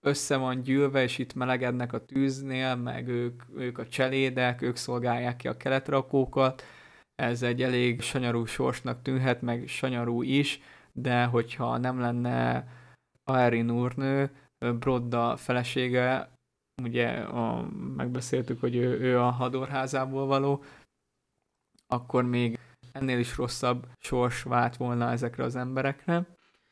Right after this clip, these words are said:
És itt elkezd kérdezősködni a régi nyelven, a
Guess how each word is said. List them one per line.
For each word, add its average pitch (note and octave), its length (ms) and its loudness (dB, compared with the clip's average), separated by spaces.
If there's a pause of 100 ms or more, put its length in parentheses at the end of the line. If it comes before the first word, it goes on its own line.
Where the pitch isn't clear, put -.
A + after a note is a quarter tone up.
(240)
És - 200 -4
itt - 440 0
elkezd B2 460 0
kérdezősködni B2 1200 -2 (1000)
a A#2+ 440 0
régi B2 300 2
nyelven, A#2 460 0
a A#2 300 0